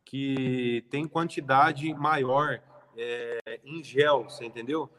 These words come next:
Então, ele ejacula, por exemplo, assim, vamos, vamos se falar, é, cinquenta, quarenta M L, é, sem gel, e o restante dá sessenta M L de gel. Então, chega a encher o, o coletor, entendeu?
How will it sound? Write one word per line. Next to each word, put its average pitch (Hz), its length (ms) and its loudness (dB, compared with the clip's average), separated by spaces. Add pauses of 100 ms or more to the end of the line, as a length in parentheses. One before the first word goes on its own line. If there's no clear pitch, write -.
(200)
Então, 139 200 2
ele 160 100 0
ejacula, 156 480 0
por 151 180 -4
exemplo, 139 520 -6
assim, 131 260 -8
vamos, 135 260 -4
vamos 135 240 -2
se 151 100 -8
falar, 120 460 0 (380)
é, 113 640 0 (280)
cinquenta, 160 640 2
quarenta 165 460 6
M 175 200 -2
L, 175 380 -2 (500)
é, 127 440 0
sem 185 400 -4
gel, 131 360 2
e 120 60 -2
o 143 80 0
restante 170 840 -2 (460)
dá 139 220 2
sessenta 175 600 -6
M 147 160 -4
L 143 140 -2
de 127 160 -8
gel. 127 200 0
Então, 156 220 -4
chega 170 400 -4
a 170 60 -6
encher 185 480 0
o, 135 300 2 (380)
o 120 120 -4
coletor, 135 540 0
entendeu? 151 420 -6